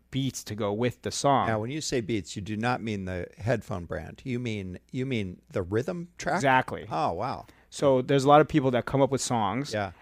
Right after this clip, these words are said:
Speaker 1: and they wish that somebody would write the, the rhythm track, as
Speaker 2: Yeah,
Speaker 1: you're saying. Here
Speaker 2: yeah.
Speaker 1: it's called Beats.
Speaker 2: Beats, yeah.
Speaker 1: And they just don't know anybody.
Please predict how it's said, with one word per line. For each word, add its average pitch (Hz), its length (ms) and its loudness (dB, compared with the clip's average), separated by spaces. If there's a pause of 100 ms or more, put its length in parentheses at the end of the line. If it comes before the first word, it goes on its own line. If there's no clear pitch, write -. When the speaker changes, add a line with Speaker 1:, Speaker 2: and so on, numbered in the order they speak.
(180)
Speaker 1:
and 120 320 0
they 120 140 2
wish 127 260 2
that 120 120 0
somebody 120 320 0
would 110 220 -4
write 117 340 0 (120)
the, 113 460 -4
the 117 100 -4
rhythm 127 400 2
track, 101 320 -4
as 101 120 -4
Speaker 2:
Yeah, 104 80 0
Speaker 1:
you're 104 60 0
saying. 98 340 -6
Here 104 100 -4
Speaker 2:
yeah. 110 60 0
Speaker 1:
it's 107 100 -8
called 104 220 -8
Beats. 135 360 -4
Speaker 2:
Beats, - 400 -6 (140)
yeah. - 80 -2
Speaker 1:
And 120 480 -2
they 127 120 -2
just 131 180 0
don't 123 140 4
know 143 180 6
anybody. 110 580 2